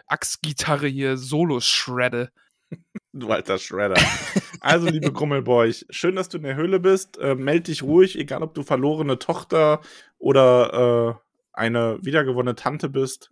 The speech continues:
Speaker 2: Ist mir egal, wir nehmen alle Grummelbeuchs gerne auf.
Speaker 1: So ist es. Andreas nehmen wir auch auf. Andreas Jahn, das ist Doppelname, nur damit du weißt, dass du der Andreas bist.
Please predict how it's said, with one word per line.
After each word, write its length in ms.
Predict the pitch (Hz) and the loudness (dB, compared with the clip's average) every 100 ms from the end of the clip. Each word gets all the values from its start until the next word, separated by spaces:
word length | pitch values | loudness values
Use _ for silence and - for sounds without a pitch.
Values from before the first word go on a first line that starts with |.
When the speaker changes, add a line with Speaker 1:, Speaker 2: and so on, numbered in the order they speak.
| _ | _
Speaker 2:
Ist 100 | - | -8
mir 120 | 123 | -4
egal, 280 | 117 120 131 | -2 0 0
wir 60 | 127 | 0
nehmen 140 | 120 | -2
alle 180 | 117 120 | -2 -2
Grummelbeuchs 560 | 117 113 98 101 98 - | -2 -6 0 2 0 0
gerne 260 | 98 95 | -2 0
auf. 200 | 87 90 | 0 -4
Speaker 1:
So 160 | 139 147 | -4 -4
ist 240 | 151 131 | -2 -4
es. 320 | 107 120 - | -6 -6 -4
Andreas 500 | 143 156 156 190 165 | -4 0 2 2 2
nehmen 160 | 156 156 | -2 0
wir 140 | 156 | 0
auch 240 | 147 160 - | 2 0 -2
auf. 240 | 95 - | -8 -6
Andreas 560 | 139 135 143 156 156 - | -8 -6 -6 -4 -4 -6
Jahn, 720 | 120 123 110 120 165 240 269 _ _ | -10 -8 -6 -2 0 0 -2 _ _
das 260 | - 127 - | -12 -10 -10
ist 40 | - | -4
Doppelname, 600 | 143 - 151 147 151 156 | -2 2 2 2 2 0
nur 160 | 139 135 | -2 -4
damit 200 | - - | -6 -8
du 80 | |
weißt, 240 | 127 120 - | -6 -6 -8
dass 120 | 120 | -10
du 100 | 175 | -8
der 140 | 160 | -8
Andreas 400 | 123 120 113 131 | -8 -8 -8 -6
bist. 240 | - 214 | -4 -4